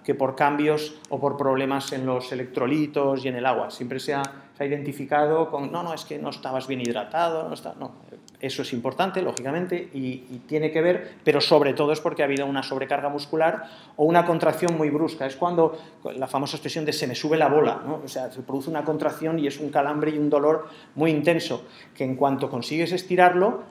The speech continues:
pues bueno, pues ya mejora, pero, pero mientras tanto te ha, te ha dolido.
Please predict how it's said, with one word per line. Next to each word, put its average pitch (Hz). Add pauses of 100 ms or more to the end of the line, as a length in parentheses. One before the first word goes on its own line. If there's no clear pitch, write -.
pues 120
bueno, 151
pues 107
ya 131
mejora, 127
pero, 120
pero 117 (100)
mientras 120
tanto 131
te 127
ha, 110 (400)
te 160
ha 143
dolido. 131